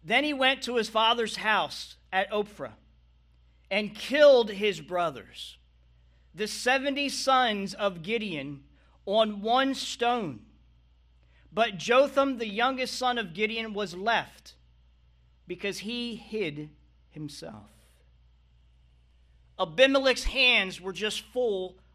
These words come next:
of blood. Habakkuk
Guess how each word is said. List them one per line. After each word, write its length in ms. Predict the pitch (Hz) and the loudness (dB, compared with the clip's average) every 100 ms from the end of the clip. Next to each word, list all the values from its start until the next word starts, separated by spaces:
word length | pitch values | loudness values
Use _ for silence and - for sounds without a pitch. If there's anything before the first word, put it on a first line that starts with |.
| 185 | -10
of 220 | 180 151 | -10 -8
blood. 460 | 175 190 175 127 - _ _ _ _ _ _ _ _ - _ _ _ _ _ _ _ | -2 -2 -2 -6 -14 _ _ _ _ _ _ _ _ -20 _ _ _ _ _ _ _
Habakkuk 680 | 196 180 208 214 160 123 - | -14 0 2 2 0 -16 -20